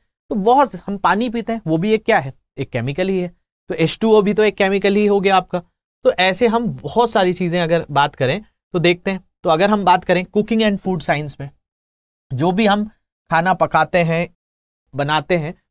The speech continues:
उनमें भी केमिस्ट्री लग रही है। हम कई चीज़ों को मिक्स करते हैं, वहाँ उनमें रिएक्शंस होती हैं, फिर एक नया प्रोडक्ट बनता है। Chemistry is used to understand the chemical reaction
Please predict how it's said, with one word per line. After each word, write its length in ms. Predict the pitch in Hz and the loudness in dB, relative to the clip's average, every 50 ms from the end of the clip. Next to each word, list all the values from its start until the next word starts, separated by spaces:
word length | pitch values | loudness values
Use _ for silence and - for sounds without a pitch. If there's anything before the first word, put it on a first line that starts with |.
| _ _ - | _ _ -6
उनमें 300 | 151 156 160 175 190 190 | -6 -4 -2 -2 -2 -4
भी 80 | - | -4
केमिस्ट्री 460 | - - 196 185 180 185 170 - 214 | -2 -2 -2 -2 -2 -4 -4 -4 -2
लग 180 | 202 196 202 185 | -2 0 0 0
रही 120 | 180 190 | -2 -2
है। 60 | 190 180 | -4 -4
हम 160 | 160 156 165 | -8 -8 -4
कई 180 | - 170 170 | -2 -2 0
चीज़ों 260 | 170 185 180 170 180 180 | 0 0 -2 -4 -4 -4
को 80 | 180 | -4
मिक्स 240 | 175 151 175 175 - | -4 -4 -6 -6 -4
करते 240 | - 185 170 170 190 | -4 -4 -4 -2 -4
हैं, 80 | 185 | -4
वहाँ 160 | 175 160 151 143 | -4 -2 -4 -4
उनमें 240 | 147 143 147 151 | -4 -4 -4 -4
रिएक्शंस 560 | 139 131 127 143 143 143 - - 196 190 175 - | -4 -2 -2 -2 -2 -4 -6 -6 -8 -6 -4 -4
होती 180 | 180 - 151 | -4 -4 -6
हैं, 100 | 127 120 | -6 -8
फिर 200 | 120 - 139 127 | -8 -6 -6 -6
एक 100 | 117 - | -6 -6
नया 180 | 123 123 135 160 | -6 -6 -6 -6
प्रोडक्ट 340 | 160 170 165 175 156 143 151 | -6 -6 -6 -6 -6 -6 -6
बनता 260 | 165 156 151 160 156 | -6 -4 -4 -4 -6
है। 80 | 147 - _ _ _ _ _ _ _ _ _ _ - | -6 -8 _ _ _ _ _ _ _ _ _ _ 0
Chemistry 480 | 180 196 233 240 - - 277 269 262 233 | 2 2 2 0 0 -2 0 0 2 2
is 160 | 180 190 214 | 2 2 2
used 220 | 247 254 220 - | 0 -2 -2 -2
to 80 | - 233 | -2 0
understand 560 | 202 190 185 185 175 - - 202 196 233 247 | 0 0 -2 -4 -4 -2 0 0 2 2 0
the 220 | 226 165 147 135 165 - _ _ _ _ _ - - | 0 0 -2 -2 -4 -6 _ _ _ _ _ -4 0
chemical 360 | 196 196 214 233 220 240 233 | 0 2 2 2 2 2 2
reaction 400 | 202 185 185 185 180 175 - 208 | 2 2 2 2 0 0 -2 -2